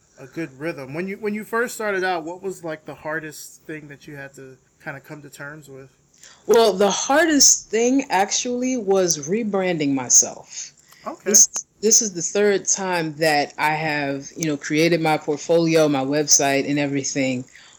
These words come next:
Speaker 2: But I wanted to steer away from some of my, my previous freelance names and just kind of just wanted to step out, just branding myself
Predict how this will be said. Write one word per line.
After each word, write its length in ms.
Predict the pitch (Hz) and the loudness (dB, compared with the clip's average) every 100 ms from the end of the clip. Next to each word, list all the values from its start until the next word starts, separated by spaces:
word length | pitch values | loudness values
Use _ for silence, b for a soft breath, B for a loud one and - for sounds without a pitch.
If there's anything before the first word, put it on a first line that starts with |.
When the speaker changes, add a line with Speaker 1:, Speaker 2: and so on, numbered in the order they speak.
| _ | _
Speaker 2:
But 220 | 147 156 - | 2 2 4
I 80 | 147 | 2
wanted 440 | 147 175 220 208 208 | 2 4 6 6 6
to 520 | - 190 165 160 151 | 2 2 0 -2 -4
steer 500 | - - - - 190 | 2 4 4 4 4
away 360 | 175 160 170 170 | 4 4 4 2
from 340 | 170 - 160 | 0 -4 0
some 200 | 147 170 | 0 0
of 120 | 156 147 | -2 -2
my, 180 | 147 131 | -2 -2
my 180 | - 147 | -2 -4
previous 580 | 127 - 196 190 196 190 - | -4 -4 -2 2 4 4 2
freelance 460 | 202 202 202 190 202 | 0 0 0 -2 -2
names 400 | 196 196 196 - | -2 -2 -2 -2
and 160 | 160 | -2
just 280 | 160 151 - | 2 2 0
kind 220 | 180 165 | -4 -4
of 180 | 151 143 B B B - | -4 -6 B B B -6
just 240 | 156 - | -2 0
wanted 260 | 165 156 143 | 0 -2 0
to 100 | 143 | 4
step 420 | - - 185 185 | 4 4 0 2
out, 260 | 175 151 143 | 0 0 -2
just 320 | 165 - 143 | -4 -4 -4
branding 560 | 160 170 165 151 143 139 | -6 -4 -2 -2 -2 -4
myself 680 | 147 156 143 - 175 151 | -4 -2 2 4 4 2